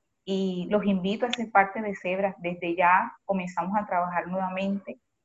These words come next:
Y no solamente por las contiendas políticas. Queremos trabajar para dejar un buen nombre en Cartagena, para dejar una representación, que alguien diga, "Cebra hizo esto por mí",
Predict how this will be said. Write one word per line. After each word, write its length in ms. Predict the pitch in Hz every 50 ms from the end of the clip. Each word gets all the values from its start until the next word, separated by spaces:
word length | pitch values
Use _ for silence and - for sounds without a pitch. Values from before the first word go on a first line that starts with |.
| _ _
Y 140 | - 226 226
no 160 | 214 220 226
solamente 540 | 226 277 277 285 269 254 240 240 233 226 254
por 240 | 240 240 220 208 208
las 160 | 202 196 -
contiendas 500 | - 180 180 180 185 180 180 185 208 202 -
políticas. 540 | 190 175 170 165 165 170 170 - 175 175 -
Queremos 400 | - 190 190 196 202 226 233 -
trabajar 580 | - 233 214 202 190 180 185 190 190 196 202 -
para 180 | 220 202 196
dejar 260 | 180 180 170 170 170 180
un 140 | 190 196
buen 240 | 190 196 190 185 185
nombre 280 | 185 185 185 190 190 196
en 100 | 196 196
Cartagena, 720 | - 180 170 175 - 156 156 - _ 170 170 170 160 160 - _ _ _ _ _ _ _ _ _ _ _ _ _ _ _ _
para 180 | 190 196 190 180
dejar 240 | 180 175 180 180 180
una 180 | 196 208 208
representación, 960 | 202 208 196 196 180 175 - 180 175 180 175 180 180 175 - 196 190 190 196
que 80 | 190 180
alguien 320 | 175 180 180 190 185 180
diga, 260 | 190 202 196 202 196
"Cebra 400 | 196 - 190 175 175 185 190 180
hizo 300 | 175 175 180 180 - 185
esto 280 | 180 185 - - 190 -
por 220 | - 170 165 160
mí", 220 | 170 185 208 226